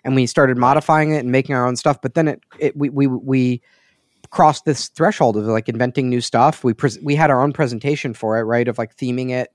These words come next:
giving it a, the, the, the historical theme. And anyway, it's just, it wouldn't be, it wouldn't be sort of acceptable in, in games or comedy or painting or anything else to just sort of, to, for, for people to approach it the way they,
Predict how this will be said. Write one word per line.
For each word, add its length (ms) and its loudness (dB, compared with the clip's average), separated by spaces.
giving 220 -2
it 100 0
a, 120 0
the, 220 -2
the, 320 -2
the 320 -2
historical 520 -4
theme. 420 -2
And 160 -8
anyway, 480 -2
it's 140 -4
just, 200 -10
it 140 -4
wouldn't 340 0
be, 320 2
it 40 6
wouldn't 300 4
be 140 0
sort 180 4
of 80 2
acceptable 560 2
in, 200 0
in 220 0
games 420 0
or 60 -4
comedy 520 2
or 240 2
painting 500 2
or 100 0
anything 300 0
else 200 0
to 100 -6
just 220 -8
sort 200 2
of, 360 -4
to, 220 0
for, 280 -4
for 120 -2
people 220 2
to 80 4
approach 320 0
it 60 -10
the 80 -4
way 120 0
they, 160 0